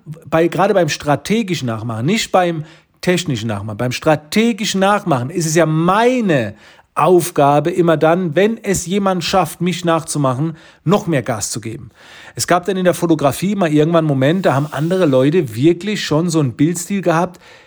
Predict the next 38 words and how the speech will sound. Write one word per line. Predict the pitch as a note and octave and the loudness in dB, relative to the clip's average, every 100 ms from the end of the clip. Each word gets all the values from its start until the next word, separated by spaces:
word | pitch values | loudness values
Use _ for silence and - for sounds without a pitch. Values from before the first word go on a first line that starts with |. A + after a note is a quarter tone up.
| _ - | _ -14
der | - | -10
kam | - D#3 F3 | -4 -2 0
meinem | D3+ D#3+ F3+ G3 | 2 2 0 0
sehr | - F3 F3+ | 0 2 2
gleich. | F3 F3+ C3 B2+ - B2 | 2 0 0 -2 -4 -4
Also | A#2+ A2+ | -4 -4
da | G#2 | -4
hat | D3 F3 | -4 -2
man | G3 | -2
nicht | G3+ - | -2 -2
mehr | G#3 | -2
viel | G3+ G#3 | -2 -2
Unterschied | G#3+ G3 - F#3 | 0 0 -2 -2
gesehen. | F3 D#3+ A#3+ D#3+ - | 0 2 2 2 0
Also | B2+ D#3 | 0 0
ist | F#3+ | 2
es | E3 C#3 | 0 2
meine | C#3+ D3 F#3+ G#3 | 2 2 2 2
Aufgabe, | G#3+ - A3 G#3+ A3 | 0 2 0 0 0
jetzt | A3 G3+ | 0 0
weiterzugehen, | G3 B3 B3+ A3+ - D#3+ C3 C3 | -2 0 2 2 0 -2 -2 0
noch | A3+ B3+ - | 2 0 -2
geiler | E3 D#3 C3+ | -2 0 -2
zu | - C#3 | -4 -2
werden, | C#3 | 0
noch | G3+ A#3 | 2 0
besser, | - D3+ D#3 | 0 0 4
noch | G3+ G#3+ | 2 0
kreativer | - G#3 G3 A#3+ B3+ F#3+ A3+ | 0 0 0 0 0 2 0
abzuwandeln | B3+ - F#3+ E3 D3 D#3 | -2 -4 0 2 2 0
und | A3+ C#4 | 0 0
so | A#3 | 2
weiter. | G3+ B3+ C4+ A#2+ G2 - - _ _ _ _ | 2 2 -2 -8 -10 -18 -20 _ _ _ _
Und | A#2+ | -4
das | D#3+ | -2
ist | G3+ A#3 | 0 0
der | G#3+ | 0
Prozess. | - F3+ B3+ C4+ - | 0 0 0 0 -4